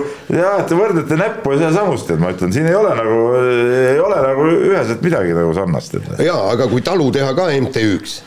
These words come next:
Speaker 2: siis,
Speaker 1: No,
Speaker 2: siis
Speaker 1: talu
Speaker 2: võiks
Speaker 1: ei
Speaker 2: nagu
Speaker 1: ole M T Ü, talu mõte on ikkagi arendada
Speaker 2: Kuule.
Speaker 1: ikkagi, äh, äri ju.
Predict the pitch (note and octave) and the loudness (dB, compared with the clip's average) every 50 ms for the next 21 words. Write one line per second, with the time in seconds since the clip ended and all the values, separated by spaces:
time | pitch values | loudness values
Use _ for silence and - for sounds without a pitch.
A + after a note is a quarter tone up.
0 | - - - - - C3+ B2+ G2+ D3 C#3+ B2 - - C#3+ B2 B2 - - - - | -20 -20 -16 -8 -4 -4 -2 0 0 0 0 0 0 -2 -2 0 0 0 0 0
1 | D#2+ - - - - G#2 A#2 A2 G2+ - F#2+ G#2 A2 F#2 D#2 C#2 C#2 F2+ A2 A#2 | -2 -2 0 0 0 0 0 0 0 -2 -2 -2 -2 0 0 0 0 0 -2 0
2 | G2+ E2 D#2+ F2 G2+ G#2+ - - D2+ D2+ E2 E2+ E2+ E2+ E2 E2 E2 E2+ F2 F2 | 0 0 0 0 -2 -2 -2 -2 -2 -2 -2 -4 -4 -4 -6 -4 -2 -2 -2 -2
3 | F#2 G2+ G#2 G2 E2 D#2 D#2+ E2+ E2 F2 F2 F2 E3+ B2+ F#2+ F#2+ F2+ F2+ F#2 F#2 | -2 -2 -2 -4 -2 -2 -2 0 0 0 0 0 0 0 0 -2 -2 -2 -2 -2
4 | F#2 F#2+ F#2+ F#2+ F#2+ G2 B2 D#3+ D#3 A#2 - - C3 B2+ B2 | 0 0 2 2 2 2 2 0 0 -2 -2 -2 -2 -2 -4